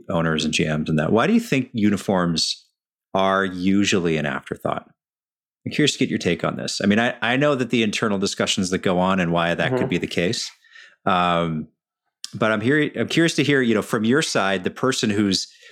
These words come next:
Speaker 1: selling the uniforms to the
Speaker 2: Mm-hmm.
Speaker 1: business, what are some of the things that you run up against?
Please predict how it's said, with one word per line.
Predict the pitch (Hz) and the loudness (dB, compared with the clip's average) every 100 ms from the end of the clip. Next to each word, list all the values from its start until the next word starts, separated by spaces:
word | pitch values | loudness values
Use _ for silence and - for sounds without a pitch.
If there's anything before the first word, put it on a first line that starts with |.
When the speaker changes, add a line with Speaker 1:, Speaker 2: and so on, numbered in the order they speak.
| _ | _
Speaker 1:
selling | - - 104 110 104 90 82 - | -6 -2 0 2 0 -2 -6 -6
the | 113 | -2
uniforms | 92 92 98 - 78 - | 0 2 0 0 -2 -2
to | - | -2
the | 87 | 0
Speaker 2:
Mm-hmm. | 92 | 0
Speaker 1:
business, | 78 76 - - - - - _ _ - | 0 -2 -4 -10 -16 -20 -20 _ _ -2
what | 107 120 135 | 2 2 2
are | |
some | 143 - 123 | 0 0 2
of | 107 | 2
the | 104 | 0
things | 113 104 90 | 0 -2 -2
that | 85 | -2
you | 85 | 0
run | 78 | 0
up | 78 | -2
against? | 78 73 - - | -6 -6 -10 -14